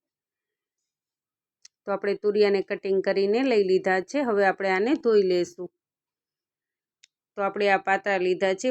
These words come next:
પાત્રા મેં અત્યારે તૈયાર લીધા છે. આની રેસીપી હું તમારી સાથે જરૂરથી શેર કરીશ. આ રીતે આપણે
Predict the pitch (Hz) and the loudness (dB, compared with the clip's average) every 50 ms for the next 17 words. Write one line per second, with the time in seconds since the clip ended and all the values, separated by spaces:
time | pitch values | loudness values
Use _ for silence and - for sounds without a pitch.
0 | 233 - 208 196 196 - 202 202 196 196 196 190 185 - 214 220 220 277 - - | -4 -2 -4 -4 -2 -2 -2 0 0 0 -2 -2 -4 -4 -6 -2 -2 -2 -2 0
1 | 226 214 208 202 185 175 180 185 185 185 185 196 196 196 190 - 247 208 196 208 | 0 2 2 2 2 2 0 0 0 -2 -2 -2 -4 -4 -2 -4 -4 -2 2 4
2 | 208 202 196 202 202 196 202 208 202 - 208 202 196 202 196 190 208 196 196 190 | 4 4 6 4 2 2 2 -2 -4 0 0 0 2 2 0 0 -2 -4 -2 0
3 | 185 190 185 - 202 196 - - 277 269 - - 226 208 208 208 196 202 202 190 | -2 -2 -2 -2 -6 -6 -4 -4 -4 -4 -2 -4 0 2 4 2 4 2 -2 -4
4 | 190 - 190 190 180 165 160 - 180 175 175 175 170 - - _ _ _ _ _ | -2 -2 -2 -2 -2 -2 -4 -6 -4 -2 -2 -2 -2 -6 -14 _ _ _ _ _
5 | _ _ _ _ _ _ _ _ _ _ _ _ _ _ _ _ _ _ _ _ | _ _ _ _ _ _ _ _ _ _ _ _ _ _ _ _ _ _ _ _
6 | _ _ _ _ _ _ _ _ _ _ _ _ _ _ _ _ _ _ _ _ | _ _ _ _ _ _ _ _ _ _ _ _ _ _ _ _ _ _ _ _
7 | _ _ _ _ _ _ _ _ _ _ _ _ _ _ _ _ _ _ 92 _ | _ _ _ _ _ _ _ _ _ _ _ _ _ _ _ _ _ _ _ _
8 | _ _ _ _ _ _ _ _ _ _ _ _ _ _ _ _ _ _ _ _ | _ _ _ _ _ _ _ _ _ _ _ _ _ _ _ _ _ _ _ _
9 | _ _ _ - 208 208 202 202 196 170 208 208 202 190 185 226 240 370 | _ _ _ -4 -2 0 2 0 2 0 0 0 0 0 0 0 2 2